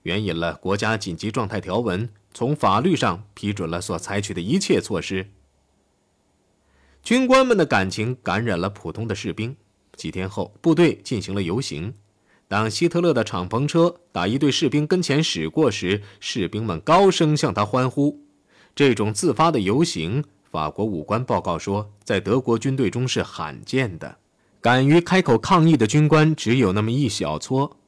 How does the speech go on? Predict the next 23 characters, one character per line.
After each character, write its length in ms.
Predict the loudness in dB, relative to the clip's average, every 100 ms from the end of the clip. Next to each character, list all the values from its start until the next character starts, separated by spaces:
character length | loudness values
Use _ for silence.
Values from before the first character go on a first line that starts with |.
| _
而 220 | 2 2
他 180 | 4 2
们 100 | 4
的 80 |
领 240 | 4 2 0
头 200 | 0 2
人 260 | 4 2 2
又 160 | 2 2
几 240 | 2 2
乎 340 | 4 4 2 0
与 180 | -4 -2
兴 320 | 0 2 4
登 200 | 4 2
堡 240 | 2 0 -2
一 240 | -4 0
样 240 | 2 2
年 180 | 0 -2
迈。 380 | -2 -4 -4 -8 _ _ _ _ _ _
杰 240 | 0 2
出 140 | 4 2
的 100 | 0
军 220 | 0 -2
官、 260 | 2 0